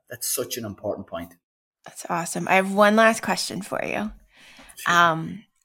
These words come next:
Speaker 2: how do you cultivate guts every day in your own life?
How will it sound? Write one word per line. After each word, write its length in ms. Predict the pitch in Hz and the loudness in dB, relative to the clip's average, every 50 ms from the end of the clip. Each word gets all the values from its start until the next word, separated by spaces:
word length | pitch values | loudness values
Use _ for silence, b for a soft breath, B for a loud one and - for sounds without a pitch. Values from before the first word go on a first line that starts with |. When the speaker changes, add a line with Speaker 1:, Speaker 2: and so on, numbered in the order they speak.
| _ - | _ -16
Speaker 2:
how 300 | - - 220 208 214 233 | -4 2 4 6 6 6
do 80 | 233 | 6
you 160 | 262 254 254 233 | 4 2 2 0
cultivate 580 | - - 208 185 185 - 190 202 190 - - | 0 0 0 0 0 -2 -4 -4 -4 -4 -2
guts 460 | - - 110 - - - - - - - | 0 2 2 2 0 -4 -10 -10 -8 -6
every 260 | - 175 170 175 175 | -6 -6 -4 -4 -4
day 260 | - - - - - | -2 -2 -2 -2 -2
in 100 | - - | -4 -4
your 120 | - - 165 | -4 -4 -4
own 140 | - - - | -4 -6 -6
life? 280 | - 98 104 - - | -8 -8 -10 -10 -12